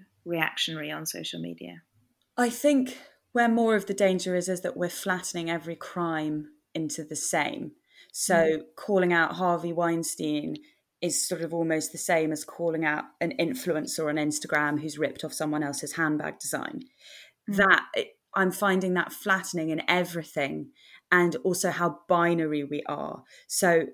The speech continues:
Speaker 2: this idea that you have to have an opinion on everything, which is so dangerous. Of course you can't have an opinion on everything. I, I don't understand how we think we can be informed on everything.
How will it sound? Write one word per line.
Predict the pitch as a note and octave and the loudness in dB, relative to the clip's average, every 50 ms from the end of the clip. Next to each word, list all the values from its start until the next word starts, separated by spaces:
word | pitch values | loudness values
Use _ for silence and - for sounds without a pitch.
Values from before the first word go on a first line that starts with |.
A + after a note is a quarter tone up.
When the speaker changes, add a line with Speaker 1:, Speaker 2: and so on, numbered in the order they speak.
| - _ _ | -12 _ _
Speaker 2:
this | F3 - F#3 F3+ - | -2 -2 0 2 2
idea | F#3 F3+ F3 F3+ F#3 E3+ E3+ | 2 2 4 4 4 4 4
that | - - | 2 0
you | F3 F3 | -6 -8
have | E3 F3 E3 - | -8 -8 -8 -8
to | - F#3+ | -8 -4
have | F3 F3+ D#3+ | -4 -4 -2
an | E3+ E3+ | -2 -4
opinion | D#3+ - F#3 F3 E3 D#3+ D#3 D#3 D#3+ D#3 - - | -4 -2 -2 0 0 0 -2 -2 -4 -6 -8 -6
on | - E3 D#3+ - | -6 -6 -2 -2
everything, | E3 D#3+ - D#3+ D3 - - - - - - | -2 -2 -2 -8 -10 -6 -6 -6 -6 -6 -6
which | E3+ F#3+ G3 - | -6 -4 -4 -4
is | G3+ - - | -2 0 0
so | - - D#4+ D#4+ C#4+ C#4 | 2 4 8 8 8 8
dangerous. | C4 C#4 C4 B3+ B3+ A#3+ - E3 - - C3+ - - - _ _ _ _ _ - | 8 8 10 10 10 8 8 2 -4 -6 -8 -10 -12 -12 _ _ _ _ _ -16
Of | - - | -16 -14
course | - - - - D4+ B3+ - - | -12 -12 -4 -2 0 2 2 2
you | B3+ B3+ | 2 2
can't | B3 - G#3 F3+ E3+ E3+ | 0 2 0 0 0 -2
have | E3+ E3+ F3 | -4 -4 -4
an | E3+ | -4
opinion | G3 - - E3+ E3 D#3+ D#3 | -6 -4 -2 -2 -2 -2 -2
on | D#3+ E3 | -2 -2
everything. | E3 D#3+ E3 - E3 D#3+ D3+ - - - - - _ _ _ _ _ _ | -4 -4 -6 -8 -8 -10 -10 -10 -18 -20 -20 -20 _ _ _ _ _ _
I, | - - - - B3 B3+ - - | -10 -8 -6 -6 -8 -6 -2 -2
I | C4+ | 0
don't | C4 D4 C#4+ C4+ C4 | 4 4 4 4 6
understand | C4 B3+ B3+ - C4 B3+ B3 A#3+ A#3 G#3+ | 4 4 4 4 4 2 4 2 0 -2
how | A3+ B3 B3 A#3+ A#3 A#3 A#3 A3+ A#3 A3 - _ _ _ _ _ _ _ - - | -4 -4 -2 -2 0 0 0 -2 -2 -4 -8 _ _ _ _ _ _ _ -12 0
we | - B3+ B3+ | 0 2 2
think | C4 C4+ C4 | 4 2 2
we | B3+ B3+ | 0 2
can | - C4 B3+ | 6 8 8
be | C4 C4 | 8 10
informed | C4+ B3+ B3+ - F4 F#4 F4+ D#4 B3 | 8 6 6 4 4 4 6 6 6
on | G3 F3 | 4 2
everything. | D#3+ D#3+ - - - - - - - - - | 2 -2 -4 -8 -10 -10 -10 -10 -10 -12 -14